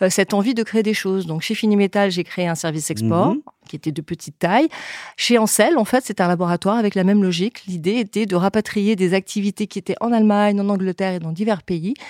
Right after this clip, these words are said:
Speaker 1: et de les monter au niveau du siège et de créer un véritable service export.
Speaker 2: Alors, ensuite, on va vous retrouver, euh, du côté des chaudières, très connu, Saunier Duval.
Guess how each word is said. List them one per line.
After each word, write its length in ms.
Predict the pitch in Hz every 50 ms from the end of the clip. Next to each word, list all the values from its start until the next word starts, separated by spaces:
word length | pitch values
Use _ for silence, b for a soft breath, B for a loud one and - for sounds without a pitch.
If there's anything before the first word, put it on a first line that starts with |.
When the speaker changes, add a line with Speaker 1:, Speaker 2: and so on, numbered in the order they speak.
| B B B
Speaker 1:
et 100 | - 202
de 100 | 185 190
les 140 | 208 202 208
monter 420 | 208 220 240 269 247 - - 262 247
au 60 | 220
niveau 220 | 208 202 185 190
du 100 | 170 175
siège 400 | 170 - - - 190 233 277 240
et 60 | 208
de 100 | 170 180
créer 340 | 180 - - - 170 170 196
un 80 | 214 202
véritable 360 | 180 180 170 160 - 180 180
service 340 | - - 175 165 170 160 -
export. 380 | 170 - - - - - _ _ b b b
Speaker 2:
Alors, 280 | - 269 254 175 - -
ensuite, 300 | 226 262 - 339 320 -
on 60 | 269
va 100 | 208 190
vous 140 | 180 175 180
retrouver, 420 | - - - 196 196 226 220 190
euh, 140 | 151 135 127
du 100 | 139 185
côté 240 | - 262 - - 180
des 140 | 151 139 135
chaudières, 500 | - - 254 233 277 339 339 302 - -
très 180 | - - -
connu, 320 | - - 262 262 311 320 285
Saunier 360 | - - 208 165 156 165 165
Duval. 440 | 156 175 196 180 233 269 294 302